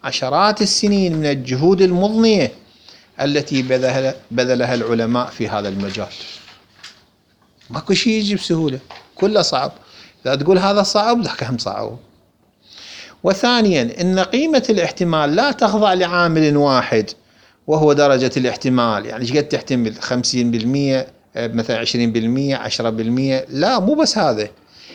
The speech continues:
هذا وشيء آخر. بل لا بد أن نلاحظ أيضا درجة المحتمل. يعني، هذا الشيء اللي تحتمله، أكو احتمال وأكو محتمل.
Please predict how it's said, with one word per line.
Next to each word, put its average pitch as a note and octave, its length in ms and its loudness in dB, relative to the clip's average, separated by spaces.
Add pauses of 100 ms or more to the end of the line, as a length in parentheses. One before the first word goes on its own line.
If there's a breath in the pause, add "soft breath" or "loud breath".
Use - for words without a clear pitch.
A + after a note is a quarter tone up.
(100)
هذا A3+ 440 2
وشيء F#3 360 0
آخر. D#3+ 580 0 (800 loud breath)
بل C#3+ 360 4
لا C#3+ 200 4
بد D#3 320 2
أن C3+ 220 2
نلاحظ C3 460 2
أيضا D3 540 2 (920 soft breath)
درجة C3+ 540 2
المحتمل. A2+ 680 -2 (1040 soft breath)
يعني، A#2 240 -4
هذا C3+ 220 2
الشيء D#3+ 340 2
اللي D3 160 2
تحتمله، D3+ 580 0
أكو - 260 -6
احتمال F3+ 560 -2
وأكو D#3 260 2
محتمل. A#2+ 440 -2